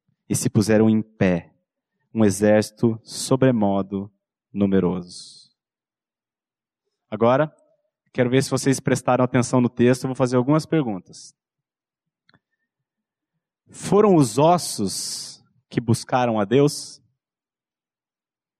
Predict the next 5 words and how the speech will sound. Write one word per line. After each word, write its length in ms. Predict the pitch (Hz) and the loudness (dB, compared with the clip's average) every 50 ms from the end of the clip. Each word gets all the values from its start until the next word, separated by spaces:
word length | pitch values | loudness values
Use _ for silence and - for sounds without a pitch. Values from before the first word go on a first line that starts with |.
| _ _ _ _ _ _ _ _ _ _ _ _ _ _ _ _ _ _ _ _ _ _ _ _ _ _ _ _ _ _ _ _ _ _ _ _ _ _ _ _ _ _ _ _ _ _ _ _ _ _ _ _ _ _ _ | _ _ _ _ _ _ _ _ _ _ _ _ _ _ _ _ _ _ _ _ _ _ _ _ _ _ _ _ _ _ _ _ _ _ _ _ _ _ _ _ _ _ _ _ _ _ _ _ _ _ _ _ _ _ _
Outra 220 | - 143 - - 127 | -6 -6 -6 -6 -4
pergunta. 580 | - 131 127 117 120 117 101 - - 87 - _ _ _ _ _ _ _ _ _ _ _ _ _ _ _ _ _ - | -4 -2 0 0 0 -2 -2 -4 -8 -18 -18 _ _ _ _ _ _ _ _ _ _ _ _ _ _ _ _ _ -2
Poderiam 540 | 294 285 226 247 226 196 226 254 240 175 143 | -2 0 2 2 2 4 4 2 2 2 2
esses 260 | - - 139 113 123 | 0 -2 -4 -2 2
ossos 400 | 147 165 147 135 - 117 - | 2 2 2 0 -4 -12 -12